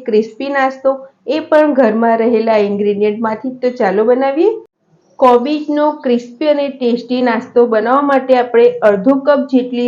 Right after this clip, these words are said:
રફલી ચોપ કરેલી કોબી લીધી છે. હવે આ કોબીજને આપણે ચોપરમાં લેશું. ચોપરમાં આપણે જે રફલી ચોપ કરેલી કોબી છે તે લઈશું. અત્યારે હું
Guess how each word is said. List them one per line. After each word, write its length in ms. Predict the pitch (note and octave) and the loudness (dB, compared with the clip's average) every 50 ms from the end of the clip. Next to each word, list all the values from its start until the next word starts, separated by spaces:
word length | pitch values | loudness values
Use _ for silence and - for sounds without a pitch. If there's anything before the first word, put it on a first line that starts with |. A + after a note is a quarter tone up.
| A#3+ A#3+ A3 | 0 0 0
રફલી 420 | G#3 G#3+ - - - B3+ B3+ B3+ B3+ - A#3+ | 0 0 -2 -4 -4 -2 -2 -2 -2 0 0
ચોપ 260 | A3 A3 A3 A3 - | 2 2 2 0 -4
કરેલી 400 | - A3+ G#3+ A3+ A3 A3 A3+ A3 - - G3 | -4 -2 -2 -2 -2 -4 -6 -6 -2 0 0
કોબી 260 | F#3 F#3 G#3 A3 G#3+ | 0 0 -2 -6 -6
લીધી 260 | A3 G#3 A3+ B3+ B3+ C4 | -6 -2 0 0 0 -2
છે. 160 | C4 C#4 D#4 E4+ E4+ - _ _ _ _ _ _ _ | -2 -6 -8 -8 -10 -14 _ _ _ _ _ _ _
હવે 260 | A3+ A#3 A#3+ C#4 D4 - - - - A3+ | -2 -2 0 0 -2 -4 -4 -2 0 0
આ 80 | C4 D4+ D4+ - D4 | 0 0 0 0 0
કોબીજને 480 | C#4 B3+ B3 C4 C4 C4 C4 C4 B3 | 2 2 2 2 2 4 4 4 4
આપણે 240 | B3 - B3 B3 B3 B3 G#3+ | 4 2 2 0 2 2 0
ચોપરમાં 520 | F#3 F#3 - A#3 A3+ A3+ B3+ B3 B3 B3 | 0 0 -2 -2 -2 0 0 0 0 0
લેશું. 360 | B3 B3 - C#4 D4 F#4 F#4+ F4 - - _ _ _ _ _ _ _ _ _ - | -2 -2 -4 -6 -6 -6 -6 -8 -12 -20 _ _ _ _ _ _ _ _ _ 2
ચોપરમાં 500 | C4 B3 A#3+ B3 D4+ D4+ D4+ D#4 D#4+ D#4 | 2 4 4 4 2 2 2 2 2 0
આપણે 260 | C#4 C4 C4+ C#4+ C#4+ C#4 B3+ C#4 | 0 0 -2 -2 -2 -2 0 0
જે 120 | C#4 C4+ B3+ | 0 2 4
રફલી 420 | A#3 G#3+ G#3+ - B3+ B3+ B3+ B3+ - B3+ | 4 2 2 0 0 0 0 2 2 0
ચોપ 240 | A3+ A#3 A#3 - - | 0 0 -2 -4 -2
કરેલી 400 | B3 A3 A3 A3+ A3 A#3 A#3+ - - | 0 2 2 0 0 -2 -4 -2 0
કોબી 320 | G3+ F#3+ F#3 G3 A#3 A3+ - | 2 2 2 0 -4 -4 -2
છે 180 | - B3+ B3 - | -2 -2 -2 -2
તે 140 | G#3+ G#3+ A3 A3+ | -2 -2 -2 -2
લઈશું. 400 | A#3 A#3+ - - C4+ D#4 F4 - - _ _ _ _ _ _ - | -4 -4 -4 -4 -4 -4 -6 -8 -14 _ _ _ _ _ _ -2
અત્યારે 460 | A#3+ A#3 A#3+ - D4+ D#4 D#4+ E4 E4 D4+ D#4 | -2 -2 -2 0 0 2 2 2 2 0 0
હું 180 | D#4 D4+ D4+ | 0 -2 0